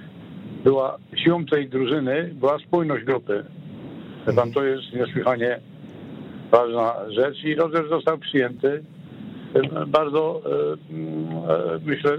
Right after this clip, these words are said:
że takie wejście miał bardzo, bardzo pozytywne. Zresztą jak później chyba o Braniach, o ile pamiętam, to w meczu z Grecją w Bydgoszczy, bo byłem na tym meczu,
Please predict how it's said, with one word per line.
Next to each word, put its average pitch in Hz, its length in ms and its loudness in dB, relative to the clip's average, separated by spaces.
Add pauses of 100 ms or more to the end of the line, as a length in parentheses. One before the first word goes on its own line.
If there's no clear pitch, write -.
(140)
że 135 300 -4 (680)
takie - 240 4
wejście 135 340 0
miał 131 160 2
bardzo, 127 360 2 (580)
bardzo 127 260 8
pozytywne. 123 560 0
Zresztą 123 360 -2 (640)
jak - 120 6
później 131 340 2
chyba 131 200 2
o 135 140 2
Braniach, 143 400 2 (200)
o 120 60 6
ile 120 160 2
pamiętam, 113 480 2
to 107 160 2
w 107 140 -4
meczu 113 280 0
z - 20 -10
Grecją 117 360 2
w 104 40 -8
Bydgoszczy, 110 460 0
bo 110 120 2
byłem 110 180 0
na 107 120 2
tym 107 160 -6
meczu, 104 320 -2